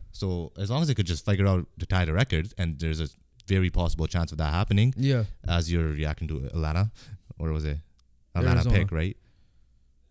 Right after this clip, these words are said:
Speaker 1: I think it was Atlanta turnover. But yeah, there's a chance for Houston because, uh, they could sweep the Jaguars and be, you know, a same record as team. And I don't think the Jaguars gonna be a,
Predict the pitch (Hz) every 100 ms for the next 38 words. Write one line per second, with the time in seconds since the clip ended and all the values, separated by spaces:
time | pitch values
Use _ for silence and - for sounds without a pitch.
0 | _ _ _ _ _ _ _ _ 90 87
1 | 82 82 80 80 76 76 101 98 - 131
2 | 95 110 - - - _ _ 113 135 143
3 | 135 139 135 123 98 101 135 101 95 95
4 | 101 92 87 78 - - - - 92 98
5 | 107 - 98 101 - - 87 78 67 82
6 | 90 87 80 85 80 80 80 76 73 85
7 | 82 80 87 - 90 - 90 92 92 107
8 | 92 90 110 87 - - - 90 95 139
9 | 160 113 98 107 104 98 87 98 78